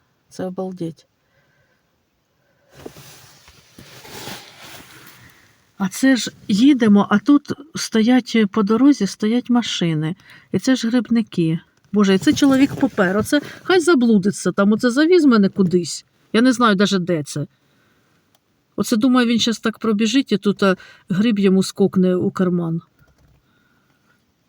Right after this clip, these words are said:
Я не вилазила, не дивилась, бо, бо я з висоти свого зросту я не бачу. У листя, отуди толку з того. Це хіба що навкарачки нагинайся і прилупуйся. Інакше я не бачу.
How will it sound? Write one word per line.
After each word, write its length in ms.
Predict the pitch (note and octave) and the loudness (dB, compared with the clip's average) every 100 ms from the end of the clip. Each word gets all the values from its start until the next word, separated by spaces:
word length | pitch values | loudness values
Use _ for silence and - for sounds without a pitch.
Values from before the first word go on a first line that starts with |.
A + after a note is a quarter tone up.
| _ _ _ _ _ _ - | _ _ _ _ _ _ -10
Я 140 | A#3 | -6
не 120 | A#3+ | -4
вилазила, 460 | A3 A3 A3+ G#3 G3+ | -4 -4 -4 -2 -2
не 100 | G3+ | -2
дивилась, 400 | A#3 B3+ G#3+ F3 | -4 -4 -4 -2
бо, 200 | F#3+ G3 - - - - | -4 -4 -8 -20 -20 -16
бо 140 | - G3+ | -4 -2
я 300 | A3+ A3 - - | 0 -4 -6 -8
з 180 | A3 F#3+ | -8 -4
висоти 440 | G#3 - G#3 - G#3 | -4 -4 -8 -6 -6
свого 380 | - G3+ G3 | -4 -2 -2
зросту 440 | G3 A3 A3+ - F#3+ | -2 -6 -8 -8 -6
я 160 | G3 | -2
не 120 | G3 G3 | -2 -2
бачу. 500 | F3 E3+ - F#3+ F3+ _ - | -4 -6 -8 -10 -12 _ -14
У 160 | G3+ G3 | -4 0
листя, 460 | F#3+ G#3 - - | 0 0 -4 -8
отуди 460 | F3+ - F#3 G3 G#3+ _ _ _ _ _ _ _ - | -6 -6 -10 -8 -8 _ _ _ _ _ _ _ -4
толку 360 | F#3+ F#3+ G3 | -2 -2 -4
з 100 | - | -10
того. 360 | - F3 F3 F3 | -4 -4 -2 -6
Це 140 | - | -8
хіба 260 | - F#3 F#3 | -6 -4 -4
що 120 | G3 | -2
навкарачки 640 | F#3+ F#3 G3 F#3 F3 - | -2 -2 -4 -2 -4 -6
нагинайся 600 | F3+ F3+ F#3+ G#3+ G3+ - | -6 -2 -2 -2 -4 -4
і 120 | F3 F#3 - | -4 -4 -10
прилупуйся. 760 | - F#3+ F3+ F3+ F#3 F#3 - F#3+ - - - - - - - - - | -6 -2 -2 -2 -4 -6 -6 -10 -12 -20 -20 -20 -20 -20 -20 -20 -14
Інакше 460 | A#3+ B3+ C4 - B3+ | -8 -6 -4 -4 -4
я 140 | B3+ | -4
не 160 | B3+ B3 | -4 -6
бачу. 600 | G3 G3+ F#3+ - G#3 | -6 -10 -8 -10 -12